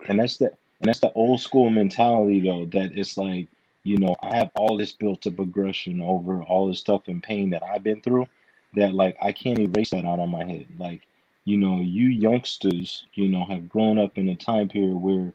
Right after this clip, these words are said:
you've never really faced these kind of things that I faced or had to go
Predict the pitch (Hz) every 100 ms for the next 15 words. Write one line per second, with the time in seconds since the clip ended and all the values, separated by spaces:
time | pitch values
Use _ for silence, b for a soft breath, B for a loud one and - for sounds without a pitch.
0 | _ _ _ - 110 107 104 104 101 98
1 | 101 95 - 101 104 - 98 92 98 92
2 | 92 98 98 82 87 82 80 _ _ 82
3 | 98 95 - 95 82 - 95 92 87 -
4 | 92 87 98 95 104